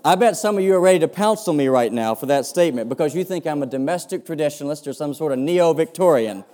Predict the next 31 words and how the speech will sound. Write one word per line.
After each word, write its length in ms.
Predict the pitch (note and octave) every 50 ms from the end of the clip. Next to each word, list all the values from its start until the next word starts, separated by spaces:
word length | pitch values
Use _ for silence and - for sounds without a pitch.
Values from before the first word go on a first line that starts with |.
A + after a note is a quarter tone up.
| _ _ _ _ - - _ -
But, 240 | C#3+ C#3+ - - -
so 120 | E3+ D#3
hold 340 | C#3+ C#3 F#3+ G#3+ A3 G3+ D#3
your 100 | G3 F#3+
presumptuous 720 | F3 - E3+ D3+ B2+ F3+ F#3+ G3 F3+ - F#3 E3+ D#3+ C#3+
horses. 640 | D#3 F3+ F#3+ F3 - - A2 F2 E2 - - - - - - - - - - - -
Okay? 140 | - B2 - - - - - -
Just 240 | D3+ G3 A3+ A3 -
because 400 | A3+ A3+ A3+ A3+ G#3+ G#3 G3+ E3
my 220 | F3 F#3 F#3 F#3 D#3
accent 500 | D#3 F#3 G3+ F#3+ - - G3+ F#3 E3+ -
sounds 320 | - F#3+ F#3 F#3 E3+ C#3+
a 60 | E3
bit 260 | C#3 D3+ G3 G#3+ F#3+
like 240 | F3 F3 F3 E3+ D3
George 300 | B2+ F3+ F#3 F#3 F3+ -
W. 280 | - F#3+ E3+ D3+ D#3+ D3+
Bush 300 | C#3 G3 F#3+ E3 D#3+ -
does 240 | - F3 D#3 C3+ D#3
not 360 | E3 F#3+ A3+ C#4 C4+ A3+ A3
mean 360 | G#3 F3 C#3 B2 A2+ G2+ G2+ - - - - - - - - - - - - - - - - - - - -
that 120 | D#3+ E3
I 160 | F3+ F#3+ F#3
hold 260 | F3+ F#3+ G3 G3 F3+
the 80 | D3 D3+
values 460 | C#3 E3+ F#3 G3 F#3+ F3 D#3+ D#3 D3
that 160 | E3+ D#3 -
you 80 | F#3 F3
associate 500 | D3+ - - G3+ G3 - - E3+ D3 B2+
with 160 | A2+ A#2+ A2+
him. 280 | B2+ A#2+ F#2+ - -